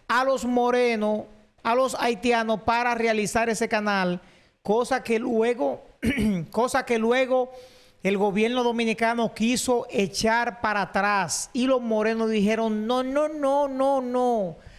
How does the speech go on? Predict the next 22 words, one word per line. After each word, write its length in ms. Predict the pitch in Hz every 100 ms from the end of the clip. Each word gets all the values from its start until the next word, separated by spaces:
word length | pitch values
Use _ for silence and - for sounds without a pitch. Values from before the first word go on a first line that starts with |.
| - -
Nosotros 540 | 185 185 226 240 247
vamos 400 | 254 254 262 247 - -
a 160 | 214
continuar 960 | 233 226 - 214 196 220 277 294 277 -
con 200 | 233 220
nuestro 360 | 240 233 233
canal, 600 | 220 208 240 277 285 302 - _ _ _ - _ _ _ _ _ _ _ _ _ _ _ _
aunque 500 | - 208 233 196 233
le 160 | 226 226
moleste 640 | 214 208 202 240 294 -
a 80 | 277
quien 220 | - 247
le 80 | 247
moleste". 840 | 233 208 185 190 185 - 180 143 120 - - - - - - -
Y 140 | 175
ahí 180 | 165 196
está 240 | 202 269
el 80 | 269
canal, 360 | 277 277 294 277
es 40 |
una 160 | 269 262
realidad, 540 | 262 262 262 285